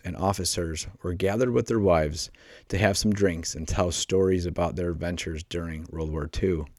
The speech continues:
This is where Admiral McRaven learned from the greatest generation that may have ever lived.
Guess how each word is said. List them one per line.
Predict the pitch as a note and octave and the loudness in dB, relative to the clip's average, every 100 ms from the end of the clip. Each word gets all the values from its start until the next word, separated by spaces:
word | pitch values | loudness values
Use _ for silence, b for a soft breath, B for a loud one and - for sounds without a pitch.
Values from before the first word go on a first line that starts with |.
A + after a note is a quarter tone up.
| _ b b b b b b b | _ b b b b b b b
This | - A2+ | 2 4
is | D3 C3+ | 4 6
where | A2+ - | 8 8
Admiral | F#2 G2 F#2 F2+ - | 6 4 4 2 2
McRaven | F2 F2 F2 F#2 E2+ D#2+ D2+ | -2 0 2 4 2 -2 0
learned | F2 F#2+ E2+ D2+ - _ | 2 2 0 -4 -12 _
from | - F2+ | -6 -4
the | D#2+ | -4
greatest | - F2+ G2 F#2 | 0 2 2 0
generation | - F#2+ F#2 E2+ F2+ - E2 D2+ - - _ | -4 -4 -4 -2 -2 -2 -6 -10 -12 -20 _
that | - | -6
may | F#2 | -2
have | F#2+ E2+ | 0 0
ever | F#2 F2 E2 | 0 0 0
lived. | E2 E2+ D2+ | 0 0 -2